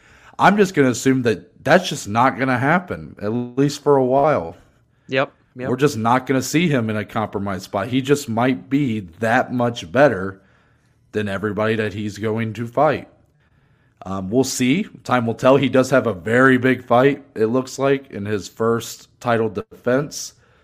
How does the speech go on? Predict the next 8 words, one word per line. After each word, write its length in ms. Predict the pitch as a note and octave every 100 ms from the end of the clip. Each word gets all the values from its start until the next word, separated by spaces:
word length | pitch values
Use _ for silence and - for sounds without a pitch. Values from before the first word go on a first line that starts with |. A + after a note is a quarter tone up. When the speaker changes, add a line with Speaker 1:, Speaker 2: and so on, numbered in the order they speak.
| _ _ _ _
Speaker 1:
But 440 | - A2+ A2 - - _ _ _
in 140 | - G#2+
terms 280 | - D#3+ D#3+
of 100 | D3
what 120 | D3
we 120 | C#3+
saw 280 | C3+ D3+ C#3+
here, 520 | A#2 B2 D3 F3 E3+